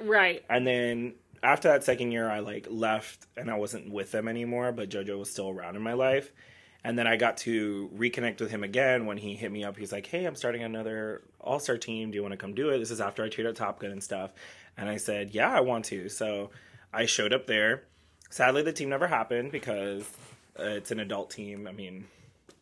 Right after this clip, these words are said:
Speaker 1: Yeah, nobody can, like, commit to it, pay
Speaker 2: it
Speaker 1: for
Speaker 2: was,
Speaker 1: it,
Speaker 2: yeah, it's a
Speaker 1: anything.
Speaker 2: little different
Speaker 1: <laughs>
Speaker 2: back
Speaker 1: It
Speaker 2: then, yeah.
Speaker 1: is.
Speaker 2: So, um, I ended up getting a job there at Evolution. That's where we
Speaker 1: Okay.
Speaker 2: ended up 'cause we were using the space, and me and him got to coach together there.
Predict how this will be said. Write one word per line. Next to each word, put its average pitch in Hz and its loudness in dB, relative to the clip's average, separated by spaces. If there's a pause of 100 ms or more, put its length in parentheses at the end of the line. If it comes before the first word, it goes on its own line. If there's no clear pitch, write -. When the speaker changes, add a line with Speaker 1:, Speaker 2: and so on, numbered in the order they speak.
(140)
Speaker 1:
Yeah, 185 -2
nobody 190 0
can, 196 -4
like, 196 -10
commit 185 -6
to 202 -2
it, 185 0
pay 185 0
Speaker 2:
it 185 -2
Speaker 1:
for 123 6
Speaker 2:
was, 113 4
Speaker 1:
it, - 0
Speaker 2:
yeah, 113 2
it's 110 4
a 135 4
Speaker 1:
anything. 135 4
Speaker 2:
little 135 10
different 123 6
Speaker 1:
<laughs> - -
Speaker 2:
back 110 8
Speaker 1:
It - 0
Speaker 2:
then, 113 6
yeah. 110 12
Speaker 1:
is. 110 -4 (180)
Speaker 2:
So, 117 10
um, 104 0 (840)
I 131 10
ended 131 8
up 117 4
getting 113 4
a 107 0
job 107 4
there 113 8
at 123 6
Evolution. 104 -2
That's 101 -2
where 101 0
we 98 2
Speaker 1:
Okay. 98 2
Speaker 2:
ended 98 -2
up 98 -2
'cause 101 -4
we 101 -4
were 95 -4
using 101 -6
the 104 -4
space, 95 -4
and 92 -4
me 98 -4
and 98 -6
him 104 -8
got 92 -2
to 98 -8
coach - -4
together 90 -6
there. 76 -8